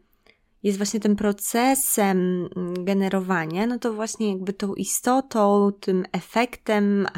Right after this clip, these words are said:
albo czasem wręcz impulsem, mm, to wszystko też jest bardzo płynne w samym procesie kreatywnym, ale właśnie są nim idee i pomysły. Bez nich kreatywności by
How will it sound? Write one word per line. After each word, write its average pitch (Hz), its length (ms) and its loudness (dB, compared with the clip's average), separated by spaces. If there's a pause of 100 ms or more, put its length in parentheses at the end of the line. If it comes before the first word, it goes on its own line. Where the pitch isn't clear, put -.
albo 165 220 -6
czasem 180 380 -4
wręcz 196 300 -4
impulsem, 202 680 0 (500)
mm, 208 200 6
to 202 100 -2
wszystko 277 280 -4
też 220 160 -4
jest 202 140 -4
bardzo 208 260 -4
płynne 233 580 2
w - 160 -14
samym 185 320 -2
procesie 208 440 -6
kreatywnym, 180 680 -2
ale 202 180 -2
właśnie 208 500 -2 (120)
są 311 420 -2
nim 262 340 -4 (200)
idee 185 580 -2
i 175 100 -8
pomysły. 170 640 -6 (640)
Bez 226 360 0
nich 262 260 -4
kreatywności 175 1040 -4
by 156 460 -6